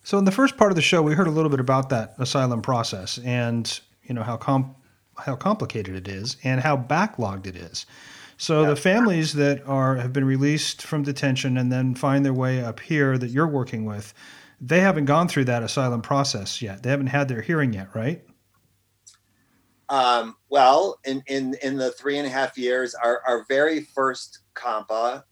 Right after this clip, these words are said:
Speaker 2: um, Yuri, has become a U S citizen.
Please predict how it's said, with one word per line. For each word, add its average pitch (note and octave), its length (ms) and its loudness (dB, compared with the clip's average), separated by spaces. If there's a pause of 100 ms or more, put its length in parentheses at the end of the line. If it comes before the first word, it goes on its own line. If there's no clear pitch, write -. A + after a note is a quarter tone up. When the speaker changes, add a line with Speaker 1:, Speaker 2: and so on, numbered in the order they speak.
(220)
Speaker 2:
um, G#2+ 400 -6
Yuri, A#2+ 680 -2 (100)
has A#2 180 -4
become A2+ 420 -10
a - 20 -8
U G#2 180 -6
S F#2 120 -8
citizen. F2+ 400 -12